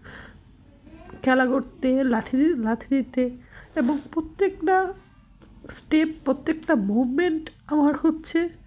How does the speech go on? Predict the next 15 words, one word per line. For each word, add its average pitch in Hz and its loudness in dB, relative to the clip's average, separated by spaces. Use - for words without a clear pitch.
ভীষণভাবে 285 0
নাড়া 320 0
দিচ্ছে 320 -4
আজকে। - -4
তোমার 277 4
প্রত্যেকটা 302 -2
স্মৃতি, 320 2
প্রত্যেকটা 320 -2
দুষ্টামি, 330 0
প্রত্যেকটা 320 -2
মজা 302 2
আমার 311 2
হচ্ছে 311 -2
আজকে 311 -2
ভীষণভাবে 320 0